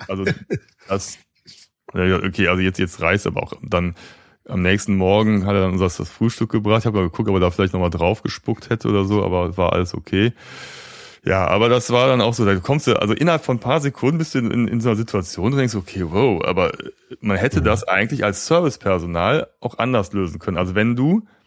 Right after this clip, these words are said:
Speaker 1: in so einem Job bist und deine erste Reaktion ist so eine provokante Antwort, dann,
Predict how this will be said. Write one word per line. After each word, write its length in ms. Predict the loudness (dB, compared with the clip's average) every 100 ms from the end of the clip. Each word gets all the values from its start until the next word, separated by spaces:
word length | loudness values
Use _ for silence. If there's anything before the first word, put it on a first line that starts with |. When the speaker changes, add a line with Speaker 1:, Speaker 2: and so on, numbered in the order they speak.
| _ _ _ _
Speaker 1:
in 340 | -20 -12 -6 0
so 100 | 2
einem 140 | 2
Job 300 | 2 0 2
bist 400 | 0 0 -4 -18 _ _ _ _ _ _ -4
und 400 | 0 0 0 0
deine 200 | 2 4
erste 280 | 2 2 2
Reaktion 400 | 2 2 0 0
ist 160 | -4
so 540 | -8 -8 -10 -10 -4 0
eine 140 | -2
provokante 840 | -4 -8 -6 -4 -2 -2 0 0
Antwort, 720 | 0 -2 -2 2 2 2 -4 _ _ _ -6
dann, 580 | -2 0 0 -4 -10